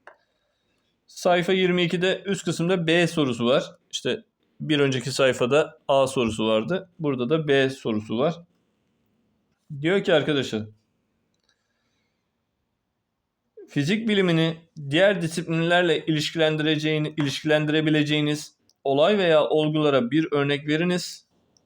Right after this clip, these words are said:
Bu olay ya da olguda fizik biliminin nasıl bir etkisi olduğunu açıklayınız. Kısa şekilde, e, şöyle cevapladım arkadaşlar. Örnek olay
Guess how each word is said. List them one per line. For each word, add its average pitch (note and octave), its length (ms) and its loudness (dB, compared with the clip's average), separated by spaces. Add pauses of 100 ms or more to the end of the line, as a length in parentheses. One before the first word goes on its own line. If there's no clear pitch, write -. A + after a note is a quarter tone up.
(580)
Bu E3+ 260 0
olay G3 280 4
ya E3+ 140 2
da E3+ 140 4
olguda D3+ 720 0
fizik G3+ 380 -4
biliminin D3+ 520 0
nasıl F3 380 -2
bir D#3+ 100 2
etkisi D3+ 360 -2
olduğunu D#3 440 0 (340)
açıklayınız. C#3+ 920 -4 (3000)
Kısa G#3+ 280 2
şekilde, E3+ 640 0 (760)
e, D3+ 80 -4 (720)
şöyle D#3 720 0 (360)
cevapladım A#2+ 500 0
arkadaşlar. A2+ 600 -2 (1400)
Örnek G#3 340 2
olay A3 360 2